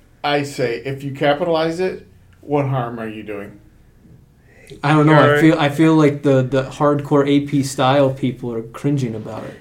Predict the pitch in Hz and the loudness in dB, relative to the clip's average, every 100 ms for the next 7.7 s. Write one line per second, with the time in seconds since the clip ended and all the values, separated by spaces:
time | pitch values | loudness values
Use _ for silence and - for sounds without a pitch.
0 | - 233 247 165 170 - 175 170 - 147 | -12 -4 4 6 6 4 2 4 4 4
1 | 139 135 135 120 - 180 180 220 285 - | 0 -2 -2 -6 -4 0 2 2 -2 4
2 | 220 240 202 160 135 135 139 139 214 226 | 6 6 4 4 4 2 -2 0 2 4
3 | 180 175 165 165 160 - - _ _ - | 4 4 4 4 2 -6 -20 _ _ -20
4 | - - 151 151 165 170 151 - 165 165 | -6 0 2 4 4 4 2 0 -2 -2
5 | - 143 143 151 139 - 131 127 143 131 | -2 0 2 2 0 -4 -4 -4 0 0
6 | 127 139 - - - 165 151 151 127 127 | 0 -6 -8 -14 -8 -6 -2 2 2 0
7 | 147 139 - - - - - | -6 -6 -10 -20 -20 -20 -20